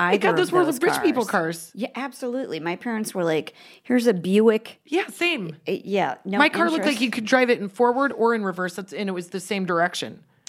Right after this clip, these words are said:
Speaker 1: Okay. Um, I just thought this was so amazing. Uh, <laughs> this,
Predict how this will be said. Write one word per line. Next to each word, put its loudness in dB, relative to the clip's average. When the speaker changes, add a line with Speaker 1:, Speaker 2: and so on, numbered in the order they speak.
Speaker 1:
Okay. -6
Um, 0
I 2
just -4
thought 2
this -6
was -6
so 2
amazing. 0
Uh, 0
<laughs> -4
this, -8